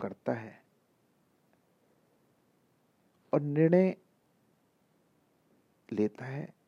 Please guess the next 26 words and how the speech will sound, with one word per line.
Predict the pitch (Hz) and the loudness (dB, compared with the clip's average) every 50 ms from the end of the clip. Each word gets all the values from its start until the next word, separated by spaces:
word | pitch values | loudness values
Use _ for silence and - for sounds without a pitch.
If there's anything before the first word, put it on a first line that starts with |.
| _ - _ _ _ _ _ _ _ _ _ _ | _ -20 _ _ _ _ _ _ _ _ _ _
और | - 127 | -4 -2
ये | 120 123 156 180 | 2 4 4 4
नहीं | 190 190 | 4 2
सोचता | 175 - - - - - _ - 120 120 117 - _ _ _ _ _ _ _ _ _ _ _ _ _ _ _ _ _ _ _ _ _ _ _ | -4 -4 -8 -12 -12 -14 _ -14 -14 -14 -14 -18 _ _ _ _ _ _ _ _ _ _ _ _ _ _ _ _ _ _ _ _ _ _ _
कि | - 302 - - _ _ _ _ _ _ _ _ _ _ _ _ _ _ _ _ _ _ _ _ _ _ _ _ _ _ _ _ _ _ _ _ _ _ _ _ | -6 -6 -6 -6 _ _ _ _ _ _ _ _ _ _ _ _ _ _ _ _ _ _ _ _ _ _ _ _ _ _ _ _ _ _ _ _ _ _ _ _
अंत | - 160 175 190 170 - | -2 0 0 -2 -6 -8
क्या | - - - 113 | -10 -8 -8 -8
होगा | 95 92 - - - - - | -8 -12 -16 -18 -18 -20 -20
इसका। | - - - - - - - - - - - _ _ _ _ _ _ _ _ _ _ _ _ _ _ _ _ _ _ _ _ _ _ _ _ _ _ _ _ - | -20 -20 -20 -20 -20 -20 -20 -20 -20 -20 -20 _ _ _ _ _ _ _ _ _ _ _ _ _ _ _ _ _ _ _ _ _ _ _ _ _ _ _ _ -2
अंत | - 170 185 185 185 | -2 0 0 -2 -6
की | - - - 160 - _ | -8 -10 -10 -10 -8 _
उसे | - - - 151 147 - _ | -10 -6 -4 -6 -6 -4 _
परवाह | 135 131 123 120 123 123 | -2 -2 0 -2 -2 -2
ही | 120 127 | -4 -6
नहीं, | 131 117 98 98 95 _ _ _ _ _ _ _ _ _ _ _ _ _ - | -8 -10 -14 -16 -18 _ _ _ _ _ _ _ _ _ _ _ _ _ -20
उसे | 110 - - 107 | -20 -14 -14 -14
परवाह | - _ - 104 101 107 113 117 | -10 _ -6 -6 -6 -6 -8 -10
है | 113 117 | -10 -10
वर्तमान | 110 101 95 95 - _ - _ 107 107 110 110 | -10 -8 -8 -10 -10 _ -14 _ -10 -10 -10 -10
में | 107 113 113 113 _ _ - | -12 -14 -16 -20 _ _ -20
किए | - - 104 104 | -10 -8 -6 -6
जाने | 95 - 95 92 90 92 | -6 -6 -10 -10 -12 -14
वाले | 90 87 87 90 90 110 120 _ _ - - - - - _ _ - - | -16 -14 -14 -14 -14 -14 -16 _ _ -20 -20 -20 -20 -20 _ _ -6 -4
सभी | 113 95 104 110 | -4 -2 -2 -6
तैयारियों | - - 101 95 90 95 95 95 98 98 104 113 120 131 | -4 -6 -8 -8 -6 -8 -8 -8 -8 -8 -10 -10 -10 -12
की, | - - 170 180 | -8 -6 -6 -6